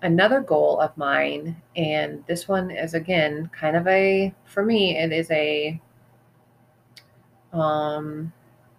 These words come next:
it is a goal to reach. It's to read two nonfiction books a month. That could be historical. That could be, like, right now, I've talked about the,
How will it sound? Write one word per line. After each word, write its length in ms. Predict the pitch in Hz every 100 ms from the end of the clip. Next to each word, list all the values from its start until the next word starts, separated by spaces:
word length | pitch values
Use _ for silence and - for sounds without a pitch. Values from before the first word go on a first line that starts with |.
| _ _ _ _ _ _ 185
it 80 | 180
is 100 | 180
a 100 | 165
goal 380 | 170 170 170
to 160 | 170 185
reach. 680 | 170 156 147 - - - - _ _ _ _ _ _ -
It's 300 | 175 175 -
to 80 | 165
read 260 | 160 -
two 600 | - 214 196 190 185 196 - -
nonfiction 760 | 170 165 160 165 165 - 156 151
books 320 | 147 147 - 151
a 80 | 147
month. 320 | 131 123 - - -
That 180 | 143 -
could 120 | 147
be 200 | 143 143
historical. 800 | - - 208 202 202 196 185 175
That 220 | 139 -
could 160 | - -
be, 240 | 143 143
like, 240 | 131 131
right 160 | 139 135
now, 380 | 143 139 139 139
I've 160 | 135
talked 240 | - 147 -
about 300 | 135 131 -
the, 280 | 131 131